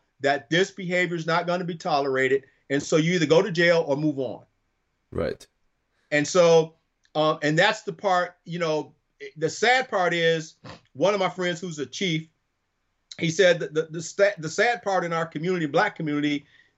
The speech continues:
Speaker 1: is that people don't wanna recognize that our children,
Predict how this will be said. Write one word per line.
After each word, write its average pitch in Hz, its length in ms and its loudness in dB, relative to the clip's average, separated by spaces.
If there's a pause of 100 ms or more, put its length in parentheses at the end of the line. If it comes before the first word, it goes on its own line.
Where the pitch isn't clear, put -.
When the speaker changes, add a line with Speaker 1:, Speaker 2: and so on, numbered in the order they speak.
Speaker 1:
is 156 240 4
that 156 420 2
people 202 320 0
don't 175 280 0
wanna 165 260 0
recognize 131 880 0 (400)
that 139 440 2 (580)
our 160 220 2
children, 170 880 -2